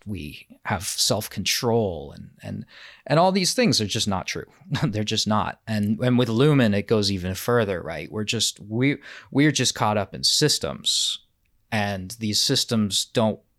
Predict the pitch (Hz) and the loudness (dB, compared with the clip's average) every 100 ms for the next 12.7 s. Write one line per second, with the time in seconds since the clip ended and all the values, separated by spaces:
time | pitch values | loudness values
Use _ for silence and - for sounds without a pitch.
0 | - 101 117 - 110 107 101 98 98 98 | -14 -4 -4 -2 -6 -2 -2 0 -2 0
1 | 95 71 113 123 - 117 98 101 98 95 | -2 -2 0 0 0 0 0 -2 -2 -2
2 | - - 90 87 85 90 95 117 - 110 | -4 -8 -8 -6 -8 -10 -10 -10 -6 -4
3 | 107 101 - 98 113 139 - 113 92 - | -2 -4 -6 -6 -4 -4 -2 -4 -4 -6
4 | 101 98 104 95 95 98 95 71 - 73 | -4 -4 -4 -4 -6 -6 -8 -10 -10 -10
5 | - - _ _ _ _ _ - - - | -10 -14 _ _ _ _ _ -20 -20 -14
6 | - 113 110 107 - 120 117 - 104 101 | -2 2 2 0 0 2 2 0 -2 -2
7 | 110 - 101 110 104 101 90 73 107 110 | -2 -4 -2 0 2 0 -4 -2 0 2
8 | 101 92 92 - 104 82 110 78 110 - | 2 0 -2 -2 -2 -2 -2 -4 -8 -10
9 | 104 117 123 - 123 113 107 110 104 - | -4 0 0 2 2 4 4 4 2 0
10 | - 107 107 110 113 104 98 98 107 85 | 0 2 4 4 4 2 0 0 -2 0
11 | - - - 123 143 117 - - 113 110 | 0 0 -2 0 2 2 0 -2 0 0
12 | 101 98 92 76 71 67 | 0 -2 -2 -4 -4 -4